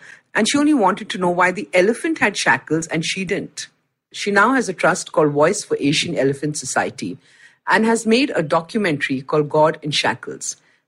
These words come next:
The documentary won many awards and led to a Bangalore-based N G O filing a petition for protection of captive elephants.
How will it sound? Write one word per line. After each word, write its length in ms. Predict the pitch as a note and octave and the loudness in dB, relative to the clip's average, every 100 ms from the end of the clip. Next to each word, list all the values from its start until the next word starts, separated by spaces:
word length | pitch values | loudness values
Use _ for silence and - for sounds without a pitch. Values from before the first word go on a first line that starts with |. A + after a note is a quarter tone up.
| _ _ _ | _ _ _
The 120 | D#3 | 0
documentary 580 | D#3 C#3+ E3+ D#3+ D3+ D#3+ | 2 2 0 0 0 0
won 220 | C#3 C3 | 0 2
many 240 | C#3+ G#3 | 2 2
awards 420 | A3+ C#3+ A#2+ C#3+ - | 2 2 -2 -4 -4
and 120 | E3+ | -2
led 220 | F3 G#3+ - | 2 0 2
to 100 | B3+ | -2
a 40 | |
Bangalore-based 800 | F3+ D3 F3 A3 A3+ E3 E3 - | 2 2 2 0 0 0 -2 -4
N 180 | - F#3 | -2 -2
G 200 | F3 F3 | -2 0
O 140 | B2+ C3 | 0 -2
filing 500 | - A#3 A#3 C4 C4 | 0 2 4 4 0
a 60 | |
petition 520 | - D3+ F3+ E3+ G3+ | 0 -2 0 0 -2
for 140 | F#3+ D#3+ | -4 -8
protection 560 | D#3 - D#3+ - G#3 | -8 0 0 0 -2
of 140 | C#3 - | -4 0
captive 440 | C#3+ C3+ - D3+ D3+ | -2 -2 -4 -4 -2
elephants. 640 | C3 B2 - C#3 - - | -2 -2 -8 -10 -10 -12